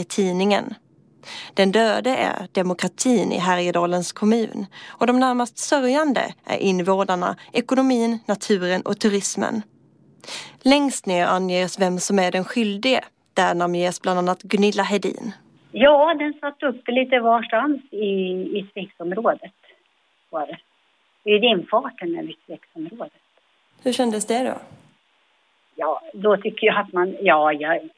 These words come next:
Speaker 2: egentligen så bara skakar jag på huvudet. För, ja, det säger mer om den som har satt upp dem, tycker jag, än, än emot mig då.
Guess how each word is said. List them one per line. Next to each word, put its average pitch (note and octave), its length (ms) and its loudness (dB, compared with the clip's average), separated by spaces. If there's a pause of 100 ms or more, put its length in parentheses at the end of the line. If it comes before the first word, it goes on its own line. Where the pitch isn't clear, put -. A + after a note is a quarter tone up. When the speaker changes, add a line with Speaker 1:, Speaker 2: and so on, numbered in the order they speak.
(100)
Speaker 2:
egentligen D#3+ 640 -2
så E3+ 80 -12
bara D#3 180 -2
skakar - 360 -2
jag C#3+ 80 -10
på D3 80 -18
huvudet. D#3 420 -10 (120)
För, E3 380 -10 (1700)
ja, F3+ 320 0 (120)
det F#3 160 -10
säger G3+ 240 4
mer F3+ 280 2
om E3 140 -2
den D#3 240 0
som D#3+ 180 -6
har D3+ 80 -2
satt - 280 -12
upp - 220 -14
dem, C#3+ 160 -10
tycker D3+ 280 -10
jag, C#3+ 200 0
än, C#3+ 360 -4 (2000)
än F3 160 8
emot D#3+ 260 0
mig D#3+ 260 0
då. E3+ 140 -2